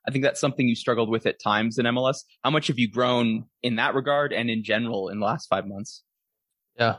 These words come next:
Speaker 2: I mean, that was probably the biggest thing that I noticed myself, uh, coming over from the start. And to be honest, I still, there is times when we do drills in practice, and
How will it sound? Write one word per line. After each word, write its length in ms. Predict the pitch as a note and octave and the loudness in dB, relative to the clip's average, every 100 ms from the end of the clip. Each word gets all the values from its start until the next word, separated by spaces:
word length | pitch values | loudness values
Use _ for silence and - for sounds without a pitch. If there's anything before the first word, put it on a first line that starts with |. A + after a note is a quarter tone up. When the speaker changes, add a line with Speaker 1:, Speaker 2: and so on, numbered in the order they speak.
| - | -6
Speaker 2:
I 100 | - | -6
mean, 180 | A2 A#2 | -2 -2
that 100 | A2+ | 0
was 420 | A2 A#2 G#2+ - - _ | 0 0 -4 -10 -14 _
probably 440 | - A#2 A#2 A2+ A2+ | -4 0 0 0 0
the 80 | |
biggest 340 | G#2+ A2+ G#2+ - | 0 0 0 0
thing 200 | A2 A2 | 0 2
that 180 | G#2 A2 | 0 2
I 100 | A2+ | 0
noticed 400 | A2 A2 G#2+ A2 | 0 0 -2 0
myself, 580 | G2+ - G#2 G#2 - - _ - | -2 0 0 0 -2 -18 _ -6
uh, 220 | A2+ G#2 G#2 | 0 2 2
coming 360 | B2+ A#2+ A2 | 0 0 0
over 180 | G#2 G#2 | 2 0
from 180 | - A2 | -2 -4
the 100 | G#2 | -2
start. 300 | - G#2 G#2 | 0 2 2
And 160 | G#2 - - - - _ | -2 -8 -18 -20 -20 _
to 80 | - | -2
be 100 | A#2+ | 0
honest, 280 | B2 C3 B2+ | 4 2 2
I 80 | A#2 | 0
still, 460 | - - A#2 A2+ G#2+ | 0 0 2 2 2
there 160 | G#2+ | 2
is 160 | A2 - | 2 0
times 320 | A2 G#2 G#2 | 0 0 0
when 160 | G#2+ G#2 | 0 0
we 80 | |
do 120 | G2+ G#2 | -2 -2
drills 280 | A2 G#2+ G#2 | 0 0 0
in 100 | G2 | -2
practice, 480 | G#2 G2+ G#2+ G#2 | 0 0 -2 -4
and 220 | G2 F#2+ | -4 -6